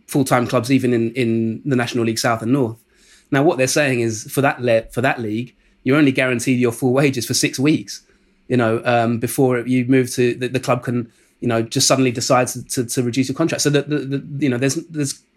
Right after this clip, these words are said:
it's really unfair on the players. And, um, a-, as you said there, Max, I totally agree with the idea that, you know, players, if you're going into a fifty fifty challenge and you're thinking to yourself, "Well, if I get injured,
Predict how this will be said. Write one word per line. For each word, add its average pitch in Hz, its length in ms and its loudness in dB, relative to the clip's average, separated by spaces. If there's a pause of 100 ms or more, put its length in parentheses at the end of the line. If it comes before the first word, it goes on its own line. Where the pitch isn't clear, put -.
(120)
it's 147 160 -8
really 170 220 6
unfair 120 380 2
on 113 80 -2
the 110 80 -4
players. 113 400 -2
And, 110 220 -2
um, 110 440 -2
a-, 143 160 -2
as 139 140 0
you 131 60 0
said 127 200 0
there, 127 180 4
Max, 113 240 -4
I 117 60 -4
totally 120 460 -2
agree 120 200 2
with 113 120 0
the 113 160 0
idea 113 340 0
that, 110 200 -8
you 127 100 -2
know, 110 60 -8
players, 127 300 0
if 135 120 -8
you're 156 80 6
going 135 200 2
into 127 160 0
a 120 40 -4
fifty 135 260 -2
fifty 120 260 -2
challenge 117 340 0
and 113 80 -2
you're 110 100 -4
thinking 117 220 -2
to - 80 -6
yourself, 113 260 -6
"Well, 120 100 0
if 117 120 -6
I 135 100 4
get 113 160 -4
injured, 110 380 0